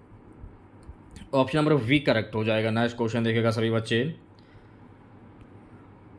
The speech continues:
उत्कर्ष शब्द का विलोम शब्द क्या होता है? उत्कर्ष शब्द का विलोम शब्द क्या होगा? तो उत्कर्ष शब्द का विलोम शब्द होता है अपकर्ष। क्या होता है? अपकर्ष।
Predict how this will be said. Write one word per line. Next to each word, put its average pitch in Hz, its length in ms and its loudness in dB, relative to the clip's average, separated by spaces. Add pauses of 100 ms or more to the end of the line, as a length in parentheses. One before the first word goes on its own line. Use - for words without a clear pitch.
(200)
उत्कर्ष 190 580 0
शब्द 175 340 0
का 180 180 4
विलोम 151 320 2
शब्द 160 200 0
क्या 165 180 4
होता 104 300 0
है? 90 160 -8 (760)
उत्कर्ष 160 500 2
शब्द 151 180 6
का 156 120 8
विलोम 151 240 8
शब्द 151 180 6
क्या 151 160 8
होगा? 92 320 2 (1400)
तो 95 80 0 (260)
उत्कर्ष 165 440 4
शब्द 151 300 6
का 151 120 8
विलोम 139 280 6
शब्द 131 220 0
होता 117 240 4
है 131 100 4 (160)
अपकर्ष। 117 460 0 (260)
क्या 120 100 2
होता 120 320 4
है? 151 260 0
अपकर्ष। 101 440 -6